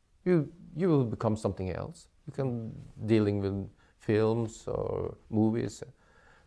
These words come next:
theater, whatever it is. But if you have a talent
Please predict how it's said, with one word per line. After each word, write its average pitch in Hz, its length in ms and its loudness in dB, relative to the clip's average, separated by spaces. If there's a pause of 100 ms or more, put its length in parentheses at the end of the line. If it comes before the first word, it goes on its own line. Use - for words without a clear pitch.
(140)
theater, 110 640 2 (400)
whatever 117 300 8
it 156 140 0
is. 220 260 -6 (340)
But 127 160 2
if 135 160 0
you 139 60 6
have 135 200 4
a 123 40 0
talent 143 720 0